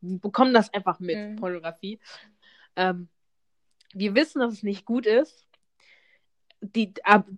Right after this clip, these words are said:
Speaker 1: die, ab-, die Anfangsneugier ist trotzdem da, diese unschuldige Neugier. Aber das, was es am Leben hält, also was uns dieser Schutzmechanismus, den wir haben, ja, der, wenn wir uns verstecken oder wenn,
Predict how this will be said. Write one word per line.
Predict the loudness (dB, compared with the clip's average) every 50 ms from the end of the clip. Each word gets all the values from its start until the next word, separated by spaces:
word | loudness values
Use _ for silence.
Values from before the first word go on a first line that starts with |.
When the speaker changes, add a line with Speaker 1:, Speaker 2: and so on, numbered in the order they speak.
| -10 _
Speaker 1:
die, | -4 -4 -4 -6 2
ab-, | 2 2 2
die | 2 2 6
Anfangsneugier | 6 6 6 6 2 0 0 0 -6 -4 -2 -2 -2 -2 -2 -4 -4 -4
ist | -6 -6
trotzdem | _ -10 -10 -8 -8 -8 -6
da, | -4 -4 -4 -4 -6
diese | -8 -8 -8 -8
unschuldige | -8 -8 -10 -10 -8 -8 -8 -8 -8 -12 -12
Neugier. | -8 -6 -6 -6 -6 -8 _ -16 -16 -16 -16 _
Aber | -6 -2 2 2 2 2 0 -2
das, | -2 -2 -2 -2 -4 _
was | -10 -10 -10 -10 _
es | -20 -20 _ _
am | -14 -12 -10
Leben | -6 -4 -4 -4 -4 -6 -8
hält, | -10 -8 -6 -6 -8 -8 -10
also | -12 -14 -14 -6
was | -4 -4 -4 -4 -8 _ _ _ _ _
uns | _ -10 -10 -10 -10 -18 -20 _ _ _ -20 -20 -20 -20 -20 -20 -20 _ _ _ _ -8
dieser | -8 -2 2 2 2 2 2 -2 -6 _ _ _ _
Schutzmechanismus, | -4 -2 -2 -2 -2 0 0 0 2 2 0 -4 -4 -4 -8 -10 -10 -8 -8 -8 -8 -6 -8 -8 -8 -4 -4 -4 -4 -4
den | -8 -8 -4
wir | -4 -4 -4
haben, | -2 -4 -4 -4 -6 -10 -12 -14 -14 -16 _ _ _ _ _ _ _ _
ja, | -4 -4 -2 -2
der, | -2 -4 -4 -4 -4 -6 -6 -10 _ _ -20 -20 _ _
wenn | -6 -6 -4 -2
wir | -2 -4
uns | -4 -4 -10 _ _ -20 -20 _
verstecken | _ -4 -2 -2 4 4 4 4 4 -2 0 2
oder | 2 2 2 0 -4 _ _
wenn, | -4 -4 -4 -6 -10 -12 -16